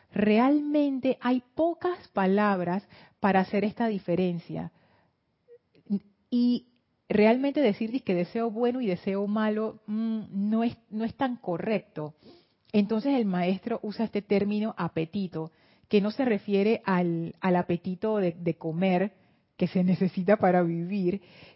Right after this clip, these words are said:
sino que lo que está, se está refiriendo es que hay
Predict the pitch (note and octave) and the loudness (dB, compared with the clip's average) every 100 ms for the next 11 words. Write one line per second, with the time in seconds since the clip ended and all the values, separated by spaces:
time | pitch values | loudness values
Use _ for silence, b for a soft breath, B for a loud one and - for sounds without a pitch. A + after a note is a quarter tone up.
0 | - A#3 A#3 A3+ A#3+ C#4+ A3+ G#3+ G3 - | -10 -2 -2 2 0 2 -2 -2 -2 -2
1 | G3+ G3+ G3+ B3 G3 F#3 G3 G3+ G#3+ - | -2 0 0 -2 -4 -2 0 -2 -4 -4
2 | A3 - B3+ - _ _ _ _ A#3 A#3+ | -4 -2 -4 -4 _ _ _ _ -2 2
3 | C4 C#4 | 2 0